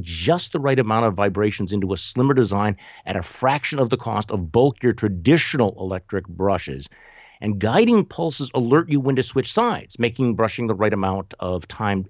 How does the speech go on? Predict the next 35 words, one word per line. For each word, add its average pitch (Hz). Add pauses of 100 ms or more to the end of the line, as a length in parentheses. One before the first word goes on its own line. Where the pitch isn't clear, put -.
effortless. 90 (500)
Quip 220
also 240
comes 90
with 113
a 110
mount 117
that -
suctions -
right 131
to 190
your 170
mirror, 92
unsticks 113
to 147
use 131
as 107
a 101
cover 165
for 117
hygienic 104
travel 131
everywhere, 120 (380)
whether 120
it's 120
going 170
in 160
your 131
gym 110
bag 165
or 131
a 117
carry-on. 95
Now, 107
Quip -